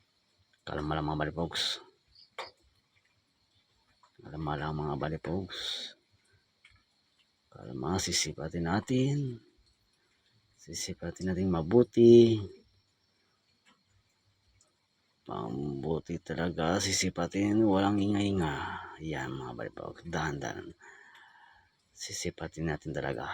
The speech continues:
Sisipatin. Sisipatin natin, mga balipogs. Yan. Medyo matagal, balipogs, sa sinja lang kasi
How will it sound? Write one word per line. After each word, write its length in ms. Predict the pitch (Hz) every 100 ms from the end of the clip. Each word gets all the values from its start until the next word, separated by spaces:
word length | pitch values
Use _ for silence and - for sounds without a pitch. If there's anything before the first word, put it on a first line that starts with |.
| - - - - - _ -
Sisipatin. 720 | - - - - - 50 - - _ _ _ _ _ _ _ _ _ _ _ _ - - _ _ _ _ _ _ _ _ -
Sisipatin 640 | - - - 76 - 80
natin, 160 | 76 80
mga 160 | 76
balipogs. 880 | 73 80 - 92 80 - - - -
Yan. 480 | - - - - - - - - - _ _ _ _ _ _ _ _ _ _ _ _ _ _ - - 78
Medyo 240 | 82 85
matagal, 320 | 80 87 82
balipogs, 480 | 82 85 85 82 78
sa 20 |
sinja 220 | 73 85 73
lang 160 | 67
kasi 400 | - 76 62 50